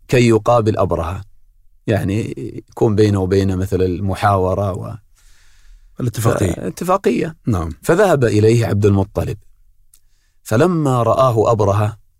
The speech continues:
Speaker 1: أجله، وكان عبد المطلب رجلا جسيما حسن المنظر وسيما، فحتى نزل أبرهة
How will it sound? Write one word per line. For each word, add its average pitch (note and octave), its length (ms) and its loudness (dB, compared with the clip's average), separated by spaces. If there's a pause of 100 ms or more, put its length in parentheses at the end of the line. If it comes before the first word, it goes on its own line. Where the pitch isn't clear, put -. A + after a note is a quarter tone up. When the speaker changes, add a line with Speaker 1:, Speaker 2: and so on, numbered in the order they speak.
Speaker 1:
أجله، A2 640 2 (720)
وكان C#3 280 0
عبد G#2 200 -2
المطلب G#2 520 0
رجلا G2+ 380 2
جسيما G2 760 0
حسن A2 360 0
المنظر G2 640 0 (640)
وسيما، G#2 580 2 (1120)
فحتى A#2+ 720 0
نزل C#3+ 340 4
أبرهة B2 720 0